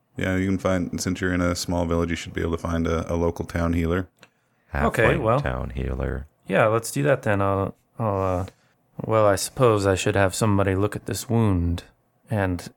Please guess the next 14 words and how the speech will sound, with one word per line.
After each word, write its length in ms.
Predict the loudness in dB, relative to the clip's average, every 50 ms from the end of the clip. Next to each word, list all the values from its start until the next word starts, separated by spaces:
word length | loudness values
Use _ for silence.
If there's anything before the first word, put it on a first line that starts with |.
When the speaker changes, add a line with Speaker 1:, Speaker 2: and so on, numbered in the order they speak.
| _ _
Speaker 2:
excuse 540 | -8 -6 -4 -4 -2 0 0 2 2 2 2
myself, 580 | 2 2 2 0 0 0 0 0 0 0 -2 -2
and 100 | 0 0
then 100 | 2 2
I'll 80 | 0 0
head 140 | 2 2 4
out 180 | 4 2 2
into 140 | 0 -2 -2
Hobbiton, 540 | 0 0 0 0 0 -2 -4 -2 -2 -2 -2 -4 _ _ _ _ _ _ _ _
start 320 | -10 -6 -4 -4 -4 -4
walking 340 | -4 -4 -4 -4 -2 -2 0
into 180 | 0 0 0 0
hobbit 300 | 0 0 0 0 -2 -4
holes. 540 | -2 -2 0 0 -2 -2 -4 -6 -8 -10